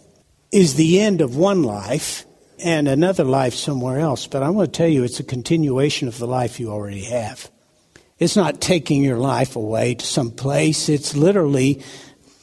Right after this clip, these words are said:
bringing you into the fullness of the life you already have. The priests who serve and the tabernacles of this world are a shadow, a figure, an illustration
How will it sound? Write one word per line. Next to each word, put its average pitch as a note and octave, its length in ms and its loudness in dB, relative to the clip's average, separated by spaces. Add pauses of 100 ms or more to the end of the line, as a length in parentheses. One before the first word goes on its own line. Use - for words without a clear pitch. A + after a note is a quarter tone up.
(220)
bringing D#3 440 4
you D3 300 4
into D3+ 460 2
the A#2 140 -4
fullness C3+ 680 0
of C3+ 100 -2
the D3 120 -4
life C3+ 400 0
you A2+ 160 -4
already G#2+ 380 -10
have. C#3 480 -10 (680)
The D3 120 0
priests A#3+ 540 2
who F#3 160 6
serve D3+ 480 2
and D3 160 4
the D3 80 4
tabernacles D#3+ 760 2
of C3+ 160 0
this D3 240 0
world D#3+ 320 2
are D3+ 200 2
a C#3 60 0
shadow, C#3+ 680 0
a A2+ 100 -2
figure, B2+ 540 0
an B2 160 2
illustration D#3 920 0